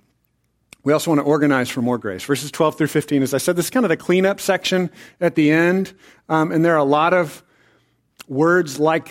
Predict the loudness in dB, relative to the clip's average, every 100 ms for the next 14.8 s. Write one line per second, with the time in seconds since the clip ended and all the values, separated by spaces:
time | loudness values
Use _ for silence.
0 | -4 0 0 -2 -6 -6 -4 -2 0 0
1 | -2 -2 -2 0 -2 -2 -4 -10 -12 -12
2 | -16 -6 0 0 0 0 0 0 2 2
3 | 2 2 2 -2 -2 -2 0 2 2 0
4 | 2 2 0 0 0 0 -2 0 2 0
5 | -8 -20 _ 0 2 4 2 2 2 2
6 | 0 0 -2 0 0 2 2 0 -2 _
7 | _ _ -2 0 2 2 0 -2 -4 0
8 | 0 2 2 0 -2 -12 -18 _ _ _
9 | -2 0 2 2 2 2 2 2 2 0
10 | 0 -4 -4 -6 -10 -16 -14 -10 -2 -2
11 | 0 -2 -2 -4 -4 -4 -10 -6 -4 -4
12 | -6 -18 _ _ _ _ _ _ _ -20
13 | -2 0 0 -2 -4 -8 -2 0 0 -2
14 | -2 0 -2 -2 -2 -2 -4